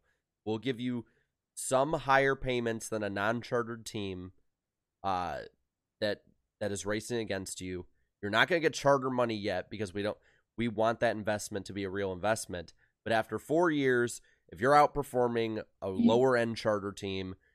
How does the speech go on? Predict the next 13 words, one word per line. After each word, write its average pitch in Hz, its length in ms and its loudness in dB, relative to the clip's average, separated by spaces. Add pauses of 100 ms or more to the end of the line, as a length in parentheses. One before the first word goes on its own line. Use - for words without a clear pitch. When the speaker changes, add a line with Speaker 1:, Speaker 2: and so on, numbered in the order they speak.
(180)
Speaker 1:
consistently 123 680 -2
comp-, - 380 -14
uh, 101 200 0 (200)
getting 107 260 -2
better 117 460 -2 (460)
or 104 280 -4
somewhat 127 560 -2
competing, 147 720 -6 (500)
you 120 140 0
can 117 340 -4
then 117 180 -2
be 110 220 -8
eligible 98 760 -2